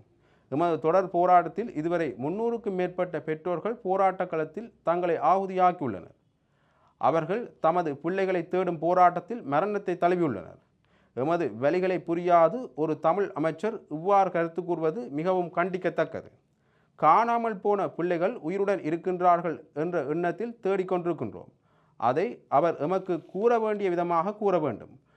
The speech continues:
அவர் இப்படி கூறுவதை மனிதாபிமானமற்ற செயலாகவே பார்க்க வேண்டும் என்று அவர் குறிப்பிட்டுள்ளார் என்றவாறாக அந்த செய்தி தொடர்ந்து செல்கின்றது. இவை தினக்குரல் பத்திரிகையில் அமைந்த முக்கிய செய்திகள்.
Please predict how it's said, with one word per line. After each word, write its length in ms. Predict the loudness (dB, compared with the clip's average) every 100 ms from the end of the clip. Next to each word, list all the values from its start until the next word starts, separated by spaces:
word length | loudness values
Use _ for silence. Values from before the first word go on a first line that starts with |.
| _
அவர் 300 | 0 0 0
இப்படி 380 | -4 -6 -4 -4
கூறுவதை 640 | -2 -2 0 -2 -4 -8 _
மனிதாபிமானமற்ற 1120 | -12 -4 -2 -2 0 0 0 0 0 -2 -4
செயலாகவே 640 | -6 -2 2 2 2 -4
பார்க்க 400 | -2 2 2 2
வேண்டும் 280 | -2 -2 -2
என்று 160 | -4 -2
அவர் 140 | -4
குறிப்பிட்டுள்ளார் 640 | -4 -6 -4 -2 2 2 2
என்றவாறாக 480 | 0 2 2 0
அந்த 220 | -2 -4 -4
செய்தி 220 | -4 -4
தொடர்ந்து 380 | -4 -4 -4 -4
செல்கின்றது. 360 | -2 -4 -6 -14 _ -20 _ _ _ _ _ _ -20 _ _ _ _ _
இவை 200 | -4 -4
தினக்குரல் 340 | -2 -4 -4 -6
பத்திரிகையில் 320 | -6 -6 -6
அமைந்த 240 | -4 -6
முக்கிய 300 | -6 -8 -10
செய்திகள். 400 | -8 -8 -10 -16